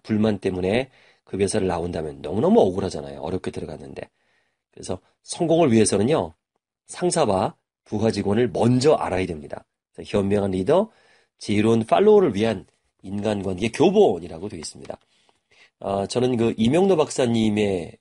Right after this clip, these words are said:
그, 대해서 좀 알아요. 제가 시간 나면 이명노 박사님 댁에 가서, 어, 같이 그 공부도 하고 제가 교육도 받고 좋은 컨텐츠를 나누거든요.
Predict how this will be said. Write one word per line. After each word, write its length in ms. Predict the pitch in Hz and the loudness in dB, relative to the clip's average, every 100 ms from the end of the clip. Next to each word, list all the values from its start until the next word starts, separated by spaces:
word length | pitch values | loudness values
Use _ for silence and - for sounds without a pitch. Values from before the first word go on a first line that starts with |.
| _ | _
그, 300 | - 76 71 - - - - - _ _ _ _ - | -18 -16 -16 -18 -20 -20 -20 -20 _ _ _ _ -16
대해서 200 | 95 - | -14 -8
좀 160 | 110 | -4
알아요. 580 | 92 85 95 82 90 95 - _ _ _ _ _ _ _ | -2 0 -2 -4 -6 -8 -10 _ _ _ _ _ _ _
제가 160 | - 90 | -14 -10
시간 320 | - - 151 | -4 -2 0
나면 400 | 98 98 107 95 _ _ _ _ _ _ | 0 0 0 -2 _ _ _ _ _ _
이명노 260 | 92 104 98 | -4 0 0
박사님 560 | 92 - 98 95 87 82 _ _ _ _ - | -2 -2 -2 -2 -4 -10 _ _ _ _ -8
댁에 240 | 107 120 | -2 -2
가서, 380 | - - 107 - _ - - - _ | 0 -2 -2 -4 _ -20 -20 -20 _
어, 580 | - 80 80 78 - - - | -20 -16 -14 -14 -18 -20 -20
같이 500 | - - - 110 95 - | -20 -8 -2 0 0 -4
그 100 | 90 | -6
공부도 380 | 120 113 113 110 | 0 0 2 0
하고 480 | 107 92 82 110 - | 0 -4 -2 -4 -4
제가 180 | - 90 | -10 -6
교육도 320 | - 104 - | -4 -4 -4
받고 440 | 95 - - 101 - _ _ _ - | -8 -6 -2 -2 -4 _ _ _ -6
좋은 240 | 107 104 | -2 -2
컨텐츠를 500 | 107 92 98 - 104 | -2 -4 -6 -6 -6
나누거든요. 600 | 92 98 95 95 92 170 | -2 -2 0 0 2 0